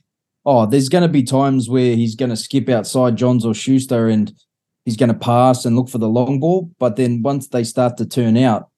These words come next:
he's gonna dummy and go himself. So can see him slicing through for, for one, for one on the afternoon, Surly. I, I do like Ponga and the boosted odds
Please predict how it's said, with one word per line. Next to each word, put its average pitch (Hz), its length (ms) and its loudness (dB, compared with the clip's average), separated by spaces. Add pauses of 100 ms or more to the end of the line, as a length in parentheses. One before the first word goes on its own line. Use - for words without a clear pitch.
(220)
he's 117 140 -8
gonna 131 180 0
dummy 120 380 2
and 104 80 0
go 117 160 2
himself. 104 460 -4
So 104 320 -2 (400)
can 117 140 0
see 151 220 2
him 156 80 -2
slicing 147 500 0
through 143 340 -2
for, 127 360 0 (520)
for 127 140 -2
one, 127 360 0 (760)
for 113 100 -8
one 123 400 0
on 120 200 -4
the 120 100 0
afternoon, 113 480 0
Surly. 117 380 -2
I, 104 300 0
I 113 40 0
do 117 140 -2
like 107 220 -2
Ponga 107 360 -4
and 95 140 -6
the 95 40 -6
boosted 101 380 -8
odds 95 420 -8